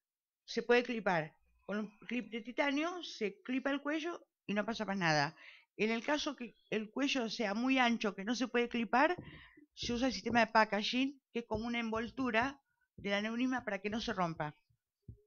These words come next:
Y después está, cuando es muy chiquitito el, el cuellito de ese aneurisma, la implantación de un coil de titanio, que sería como la,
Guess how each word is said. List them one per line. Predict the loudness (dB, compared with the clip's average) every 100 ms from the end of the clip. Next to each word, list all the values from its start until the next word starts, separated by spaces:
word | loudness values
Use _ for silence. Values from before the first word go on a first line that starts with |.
| _ -20 -20 -20 -20 -20 -20 -20 -20 -4
Y | 2
después | 2 2 0 0
está, | 0 4 4 4 2
cuando | 2 2 4
es | 4
muy | 4 2 0 0
chiquitito | 0 2 4 4 6 6 6
el, | 2 0
el | 0 -2 -2
cuellito | 0 2 0 2
de | 0
ese | 2
aneurisma, | 2 4 6 6 6 4 2 -4 -20 -20 _ _ _ _ _ _ _ 0
la | 2
implantación | 4 4 2 4 2 4 4 6
de | 4
un | 2
coil | 2 6 8 6 0 -6
de | -2 -2
titanio, | 0 2 2 2 2 2 -4 _ _
que | -4 0
sería | 2 4 2 2
como | -2 -2 -2
la, | -2